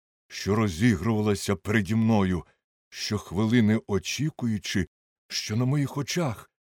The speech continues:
учиниться кривава справа. Я побачив навіть, як над головою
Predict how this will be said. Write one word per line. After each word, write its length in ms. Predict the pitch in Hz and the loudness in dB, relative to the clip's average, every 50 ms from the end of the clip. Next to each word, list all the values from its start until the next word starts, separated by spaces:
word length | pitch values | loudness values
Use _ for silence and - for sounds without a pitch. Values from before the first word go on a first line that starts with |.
| _ _ - | _ _ -2
учиниться 680 | 139 131 - - - 170 151 156 156 - - - 151 - _ _ _ | -2 -2 -2 -2 0 0 2 0 0 -2 -4 -6 -8 -8 _ _ _
кривава 520 | - 90 87 113 143 127 147 160 139 151 139 | -10 -6 -4 -2 -2 -2 -4 -4 -4 -6 -6
справа. 640 | - - - - 160 175 165 135 107 92 85 - _ _ _ _ _ _ _ _ _ _ - | -6 -8 -8 -4 -4 -2 0 0 0 -2 -4 -6 _ _ _ _ _ _ _ _ _ _ -6
Я 160 | 73 92 98 | -2 -2 -2
побачив 500 | - - 92 80 95 104 101 - - 98 | 0 0 0 4 4 4 4 4 0 0
навіть, 400 | 95 104 110 107 98 98 - - - - - - _ - | 2 2 2 2 2 -2 -2 -6 -14 -18 -20 -14 _ 2
як 220 | 95 120 110 - | 2 2 2 4
над 160 | 113 107 95 | 0 0 0
головою 680 | 101 90 110 110 107 107 104 117 123 117 104 120 143 | 2 2 2 4 4 4 4 4 4 4 4 2 0